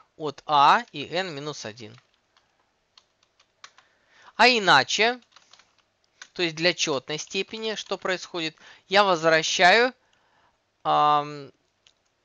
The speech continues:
fast power, степень от а в квадрате, то есть а, умноженное на а, да, а степень n пополам. Обратите внимание,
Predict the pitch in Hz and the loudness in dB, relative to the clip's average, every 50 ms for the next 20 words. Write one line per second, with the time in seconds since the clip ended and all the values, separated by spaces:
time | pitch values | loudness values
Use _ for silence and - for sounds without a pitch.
0 | _ _ _ _ _ _ - - - - - 240 240 208 180 - - - - - | _ _ _ _ _ _ -20 -16 -6 2 4 6 8 8 6 4 2 -4 -10 -4
1 | - 220 233 262 277 269 240 190 147 127 113 104 90 - - _ _ _ _ _ | 2 4 6 8 8 6 6 4 2 2 0 -2 -4 -8 -14 _ _ _ _ _
2 | _ _ _ _ _ _ _ _ - - - - - - - 254 254 233 - - | _ _ _ _ _ _ _ _ -14 -14 -14 -12 -10 -4 0 2 2 2 0 -4
3 | 180 165 - - - 190 196 185 - _ _ - 208 233 240 220 214 196 165 143 | -12 -12 -12 -8 -4 -4 -4 -4 -6 _ _ 2 6 6 8 8 8 8 8 6
4 | 120 113 - _ _ _ - - - - - 214 226 214 185 175 165 156 143 165 | 6 4 0 _ _ _ -20 -20 -10 -2 2 4 4 4 4 4 6 6 8 6
5 | - - - 214 214 - 214 185 160 - - 196 185 175 156 151 147 147 139 131 | 6 2 -2 -8 -8 -6 -6 -6 -6 -2 2 4 4 4 2 0 -4 -8 -8 -8
6 | 131 127 123 120 120 120 123 120 - - 117 113 110 117 151 185 - _ _ _ | -8 -10 -8 -10 -8 -6 -6 -6 -6 -4 -6 -4 -4 -6 -8 -10 -14 _ _ _
7 | _ _ _ _ _ _ _ _ _ _ _ - 240 226 - 180 175 - - - | _ _ _ _ _ _ _ _ _ _ _ 2 2 2 2 0 -2 -2 -4 -2
8 | - 180 190 - 294 277 - - - 220 240 254 254 - - 233 226 - 226 226 | -2 -2 -2 -2 -4 -10 -10 -4 -2 0 0 0 0 0 0 0 2 4 4 6
9 | 208 185 156 139 135 135 - - - - - _ - 139 147 156 185 190 - 247 | 6 6 6 6 4 2 -4 -18 -20 -20 -18 _ -10 -6 -4 -2 -2 -4 -6 -10
10 | - - 160 151 147 143 143 165 208 247 262 262 247 233 226 | -10 -10 -10 -8 -8 -8 -2 0 2 2 2 2 2 0 0